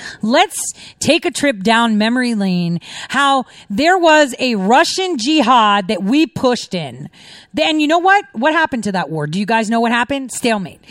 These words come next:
The Russians pulled out. The Afghanis pulled out. Do you know why? Because we were no longer funding.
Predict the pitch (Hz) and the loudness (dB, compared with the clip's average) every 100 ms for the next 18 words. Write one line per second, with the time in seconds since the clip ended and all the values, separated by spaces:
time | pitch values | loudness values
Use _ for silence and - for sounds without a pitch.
0 | - - - 214 302 349 359 330 - 311 | -20 -16 -8 2 2 2 0 -2 -2 -4
1 | 285 262 262 254 240 - - 196 190 170 | 0 2 4 2 0 -6 -12 -8 -6 0
2 | 339 359 339 - 302 269 254 254 208 254 | 0 0 -4 -4 -4 0 2 2 0 0
3 | 277 285 311 392 - - - - 320 339 | 2 2 2 2 -2 -16 -16 -8 -2 2
4 | 339 269 - - 208 208 359 466 415 320 | 0 -2 -12 -16 -4 4 6 6 4 4
5 | 339 349 359 381 - - 427 453 277 175 | 4 4 4 0 -2 0 2 2 -4 -8
6 | 110 | -14